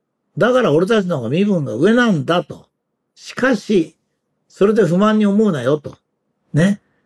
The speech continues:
物事は輪廻だから。死んだ後、次は、お前たちが、この僧侶になって、俺が魚取りになるかもしれないんだから。何、この世の中だけで判断しちゃダメだよ。と言ってごまかしたん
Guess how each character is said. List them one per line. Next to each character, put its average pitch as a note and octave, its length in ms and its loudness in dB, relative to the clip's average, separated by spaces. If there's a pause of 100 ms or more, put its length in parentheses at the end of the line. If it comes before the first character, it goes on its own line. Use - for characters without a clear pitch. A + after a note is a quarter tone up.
(160)
物 F3+ 220 2
事 A#3 180 2
は D3+ 80 2
輪 A#3 180 0
廻 F3 140 2
だ B2 100 -6
か F#2+ 120 -20
ら。 E2 100 -20 (360)
死 A3+ 200 0
ん A#3+ 80 0
だ A#3+ 140 2
後、 F3+ 460 -2
次 G#3 260 -2
は、 D#3+ 320 0 (540)
お D#3 80 -4
前 A3+ 220 2
た F3 120 0
ち F3+ 120 0
が、 F#3+ 340 0 (400)
こ D#3 100 -4
の C#3 260 -6
僧 F3+ 220 2
侶 C#3+ 160 2
に A#2+ 60 -8
な A#2 120 -8
っ - 60 -20
て、 - 260 -16 (280)
俺 F3+ 200 2
が G#3+ 360 2
魚 A3 320 -2
取 G3 140 0
り D3 60 0
に C#3+ 60 -2
な E3+ 80 -2
る D#3 60 0
か C3 100 -4
も A#2 60 -4
し D3 100 -2
れ D3+ 60 2
な D3 120 2
い C3 60 -2
ん G#2 40 -4
だ G2+ 60 -8
か - 120 -18
ら。 - 120 -20 (520)
何、 G3+ 480 0 (260)
こ - 120 0
の A3+ 320 2 (440)
世 F#3 140 2
の A#3+ 80 4
中 F3+ 200 0
だ D3+ 140 -2
け G#3 100 0
で F3+ 80 0
判 F#3+ 180 0
断 D#3+ 140 0
し - 20 -8
ち B2+ 40 -2
ゃ A#2 60 -4
ダ D3 140 -4
メ G3 80 0
だ E3 100 -2
よ。 - 100 -8
と - 100 -18
言 G3 100 0
っ - 20 -10
て G#3 100 -2
ご C#3+ 240 0
ま A3+ 180 0
か B3 160 -2
し - 100 -6
た - 120 -10
ん - 60 -18